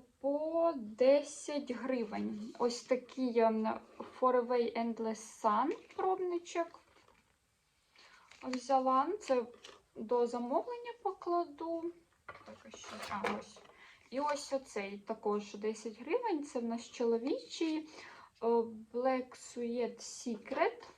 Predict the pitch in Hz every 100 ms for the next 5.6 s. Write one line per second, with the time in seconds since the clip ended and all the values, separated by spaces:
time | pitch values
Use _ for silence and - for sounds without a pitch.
0 | _ 311 302 - - 285 - - 277 269
1 | - - - - - - 269 262 247 240
2 | 240 277 392 466 254 254 247 269 262 254
3 | 247 240 233 240 240 - 240 226 254 247
4 | - 247 269 233 - 226 220 233 254 262
5 | 262 247 269 494 640 440